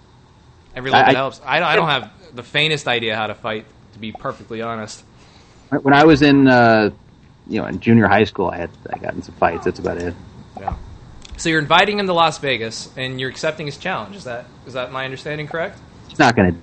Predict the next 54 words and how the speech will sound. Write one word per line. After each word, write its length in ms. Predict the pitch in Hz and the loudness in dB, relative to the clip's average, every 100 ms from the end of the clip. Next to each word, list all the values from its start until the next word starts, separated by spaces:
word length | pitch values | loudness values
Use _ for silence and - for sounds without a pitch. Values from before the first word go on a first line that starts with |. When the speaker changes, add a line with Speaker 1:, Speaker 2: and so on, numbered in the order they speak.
| - | -8
Speaker 2:
do 100 | 87 | -4
it. 60 | 90 | -2
I 40 | |
mean, 80 | 98 | 0
he 80 | 104 | 0
just, 180 | 107 | 0
this 260 | 101 92 120 | -2 0 0
is 20 | - | 0
just 180 | 113 - | -2 2
for 100 | - | 0
attention 400 | - 95 87 85 | 2 -4 -6 -12
again. 260 | - - - - - | -16 -18 -20 -20 -14
Speaker 1:
Let's, 320 | - 196 - 226 | -10 -10 -8 -6
let's 160 | 233 | -4
have 220 | 254 247 - | -2 -4 -4
fun 300 | 240 190 147 | -4 -4 -4
and 160 | 139 | -8
pretend 440 | 143 143 180 170 147 | -10 -8 -8 -8 -8
that 120 | 143 | -10
he 80 | 123 | -10
<laughs> 160 | 131 | -10
does. 440 | 196 143 117 - 196 - 185 - - - - - - - - - - - - - - - - - | -10 -10 -14 -10 -10 -10 -14 -20 -20 -20 -20 -20 -20 -20 -20 -20 -20 -20 -20 -20 -20 -20 -16 -8
Speaker 2:
Yeah, 200 | - - | -4 -2
he's, 180 | 98 101 | 0 4
he's, 320 | 113 107 - | 4 2 2
uh, 380 | 107 101 104 101 - - - | 6 6 4 0 -12 -18 0
I, 120 | 143 | 4
I 120 | 180 | 6
don't 80 | 240 | 8
even 100 | 226 | 8
know 80 | 160 | 8
if 80 | 147 | 6
this 80 | 139 | 2
is 60 | |
the 100 | 127 | 4
real 160 | 123 123 | 6 6
Six-Toed 440 | 120 104 - 104 | 4 0 0 0
Pete. 220 | 101 98 101 | 0 0 4
I 160 | 113 | 6
don't 80 | 123 | 6
wanna 140 | 131 117 | 6 4
even 220 | 113 101 | 2 0
take 220 | 120 120 | 0 0
this 100 | 101 | -2
too 160 | - 101 | -6 -2
far 240 | 113 110 | 2 4
here 140 | 101 | 4
because 160 | 92 92 | 2 0
it 60 | 92 | 0
could 160 | 98 | -2
be 60 | 95 | -2
a 40 | |
fake 260 | 90 92 92 | -2 -2 -2
one. 140 | 87 | -8